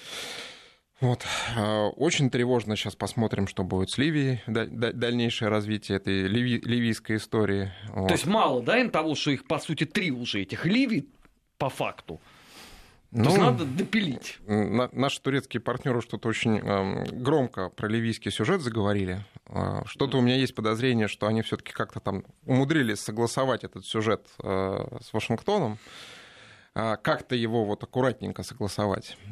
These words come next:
Speaker 1: Потому что заходить на, м, американскую территорию без них было бы, наверное, странно, а, сегодня, потому что
Speaker 2: Ну,
Speaker 1: прав-,
Speaker 2: может, Трампу уже
Speaker 1: правительство, да.
Speaker 2: наплевать и на это, и на Ливию тоже?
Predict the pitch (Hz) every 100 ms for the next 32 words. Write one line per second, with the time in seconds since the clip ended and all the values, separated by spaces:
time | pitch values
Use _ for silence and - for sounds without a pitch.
0 | 101 - - 101 110 - 107 104 - 117
1 | 123 - 107 104 101 - 104 101 101 -
2 | 110 113 - 113 - 107 101 110 110 113
3 | 101 98 151 185 127 101 90 113 120 117
4 | 113 113 113 - 120 90 92 98 _ -
5 | - - - - _ - 101 90 - 107
6 | 104 101 - - 98 92 - 120 143 143
7 | - - - 156 143 165 151 160 180 208
8 | 143 113 110 107 107 107 113 - 127 131
9 | 143 151 139 143 196 190 110